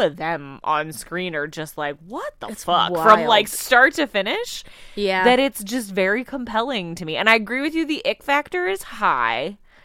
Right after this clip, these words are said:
Speaker 2: Yeah.
Speaker 1: Um, and you were like, "There aren't any, <laughs> there aren't any episodes of, or there aren't any moments of levity." And there aren't in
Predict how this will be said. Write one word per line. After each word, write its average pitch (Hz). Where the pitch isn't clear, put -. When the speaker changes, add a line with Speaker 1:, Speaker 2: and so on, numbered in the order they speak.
Speaker 2:
Yeah. 180
Speaker 1:
Um, 208
and 247
you 254
were 254
like, 247
"There 262
aren't 247
any, 381
<laughs> -
there 247
aren't 254
any 330
episodes 226
of, 180
or 190
there 185
aren't 214
any 262
moments 202
of 185
levity." 185
And 277
there 311
aren't 277
in -